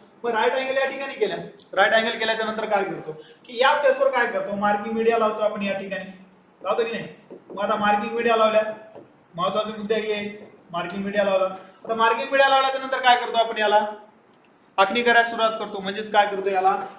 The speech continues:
मार्किंग करायला सुरुवात करतो, मार्किंगची प्रक्रिया करतो आपण या ठिकाणी. आता मला सांगा, मार्किंगची प्रक्रिया कशाने करतो आपण? जे की आपलं काय हाईट गेज आहे, या हाईट गेजने काय करतो आपण? या ठिकाणी याला मार्किंग करायला या ठिकाणी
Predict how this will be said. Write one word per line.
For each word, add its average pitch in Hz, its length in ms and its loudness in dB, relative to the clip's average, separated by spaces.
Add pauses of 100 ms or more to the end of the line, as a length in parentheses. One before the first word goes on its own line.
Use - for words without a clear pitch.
(200)
मार्किंग 202 420 -2
करायला 233 280 4
सुरुवात 214 380 -2
करतो, 196 280 -4 (180)
मार्किंगची 208 420 -8
प्रक्रिया 220 360 -2
करतो 208 260 -4
आपण 196 200 0
या 190 100 -4
ठिकाणी. 180 360 -10 (280)
आता 254 140 -2
मला 269 200 -4
सांगा, 226 280 0
मार्किंगची 220 420 -2
प्रक्रिया 220 320 -4
कशाने 214 320 -8
करतो 202 200 -2
आपण? 202 240 0 (440)
जे 170 60 -4
की 196 120 -6
आपलं 190 260 2
काय 190 200 4 (360)
हाईट 196 180 -2
गेज 233 260 8
आहे, 226 160 0 (300)
या 208 100 0
हाईट 226 240 2
गेजने 240 220 2
काय 226 180 2
करतो 226 240 -2
आपण? 214 220 -4
या 202 80 -4
ठिकाणी 190 280 -6
याला 190 180 -2
मार्किंग 170 360 -8
करायला 175 280 -10
या 160 60 -12
ठिकाणी 156 280 -14